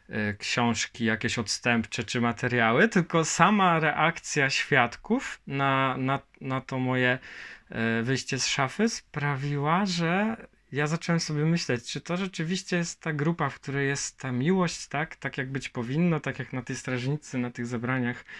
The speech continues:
się mówi. No i wtedy to już, y, poszło, już, już się nie przejmowałem po tej rozmowie, już zacząłem szukać w internecie, już trochę więcej sobie pozwalałem na stronach odstępczych, no i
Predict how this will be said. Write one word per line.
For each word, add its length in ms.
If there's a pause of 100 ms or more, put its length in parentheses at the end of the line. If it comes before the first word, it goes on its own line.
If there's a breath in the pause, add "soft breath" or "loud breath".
(160 loud breath)
się 240
mówi. 400 (920 loud breath)
No 240
i 200 (760)
wtedy 440
to 140
już, 320
y, 60 (680)
poszło, 800 (760)
już, 280
już 120
się 240
nie 100
przejmowałem 560
po 100
tej 140
rozmowie, 480
już 220
zacząłem 560
szukać 460
w 80
internecie, 760 (100)
już 280
trochę 600
więcej 640 (120)
sobie 320
pozwalałem 680 (500 loud breath)
na 140
stronach 460
odstępczych, 680
no 160
i 120